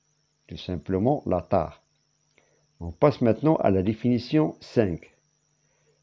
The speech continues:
Verticale, une transformation physique.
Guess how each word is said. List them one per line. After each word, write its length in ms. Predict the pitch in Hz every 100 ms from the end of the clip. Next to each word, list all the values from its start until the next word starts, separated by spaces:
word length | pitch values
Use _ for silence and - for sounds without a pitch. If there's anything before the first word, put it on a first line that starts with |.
| _ -
Verticale, 880 | 78 101 - 101 - 110 147 160 -
une 200 | 107 98
transformation 920 | - 143 156 - 127 135 131 120 160 143
physique. 640 | 127 98 90 - -